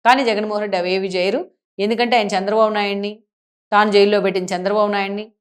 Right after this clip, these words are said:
తాను పెళ్లిళ్ళ విషయం దగ్గర నుంచి పిల్లల విషయంలో హేళన చేసిన పవన్ కళ్యాణ్ని, ఒక్క ఓటమే ఒక ఎత్తు అన్నట్టుగా లోకేష్ తిండిని కూడా ఓటం చేసిన విధానాన్ని ఈరోజు ఆయన తీసుకోలేరు.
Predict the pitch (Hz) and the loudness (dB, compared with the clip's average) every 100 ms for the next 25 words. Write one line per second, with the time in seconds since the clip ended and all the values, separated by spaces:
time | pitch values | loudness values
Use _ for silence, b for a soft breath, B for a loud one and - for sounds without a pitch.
0 | _ _ - 220 208 208 220 226 214 214 | _ _ -4 -4 0 0 2 2 0 -2
1 | 208 202 247 226 214 208 208 202 208 202 | -2 0 -2 -4 -2 0 0 -2 -2 -6
2 | 190 175 180 180 175 180 160 156 156 175 | -4 -2 -4 -6 -8 -8 -8 -6 -4 -4
3 | 196 208 202 202 202 214 _ _ _ _ | 0 2 2 0 -4 -10 _ _ _ _
4 | - 202 202 226 233 247 254 254 220 208 | -4 -4 2 4 6 4 2 2 0 0
5 | 214 208 208 196 190 202 202 202 220 - | -2 -2 -2 -2 -2 0 0 -2 -4 -2
6 | 220 233 240 233 214 202 196 185 185 185 | -2 -2 0 0 2 2 -2 -6 -8 -10
7 | 180 180 180 180 208 196 208 202 180 170 | -10 -8 -8 -8 -8 -4 -4 -4 -6 -8
8 | 220 - 180 120 | -8 -4 -6 -6